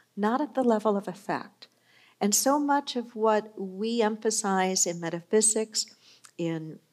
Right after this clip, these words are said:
in, um, spiritual mysticism, is working at the level of cause, not effect, working at the level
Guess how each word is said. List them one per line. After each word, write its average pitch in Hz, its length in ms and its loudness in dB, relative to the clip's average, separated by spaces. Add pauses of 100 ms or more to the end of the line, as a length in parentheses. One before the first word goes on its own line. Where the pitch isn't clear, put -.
(200)
in, 160 280 -12 (100)
um, 160 260 -12
spiritual 208 580 2
mysticism, 226 1000 0 (500)
is 330 320 6
working 208 320 2
at 180 80 -4
the 180 140 -2
level 165 440 0
of 160 200 -8
cause, - 560 -2 (100)
not 175 240 2
effect, 156 420 -4
working 190 300 -4
at 196 140 0
the 196 100 2
level 202 500 0